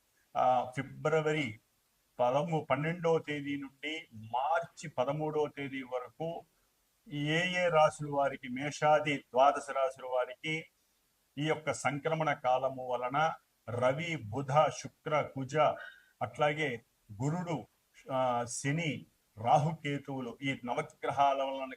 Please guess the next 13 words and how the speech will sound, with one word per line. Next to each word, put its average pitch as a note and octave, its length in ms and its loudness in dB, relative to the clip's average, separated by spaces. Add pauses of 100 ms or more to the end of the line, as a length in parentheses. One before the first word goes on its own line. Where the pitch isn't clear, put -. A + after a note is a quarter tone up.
కలిగేటటువంటి B2 1000 -8 (360)
మ్యూచువల్ D3+ 720 -2
ఫలితాలు C#3+ 580 0
ఏ B2+ 160 -6
విధంగా C3+ 440 -2
ఉంటాయో B2 720 -2 (320)
మరి A#2+ 400 -4
తెలుసుకునే C3 420 -6
ప్రయత్నం B2+ 560 -6 (100)
చేద్దాము. A#2+ 640 -4 (380)
అట్లాగే D#3+ 600 4 (1300)
మనకున్నటువంటి D#3 760 -2
రుణాలలో C#3+ 800 0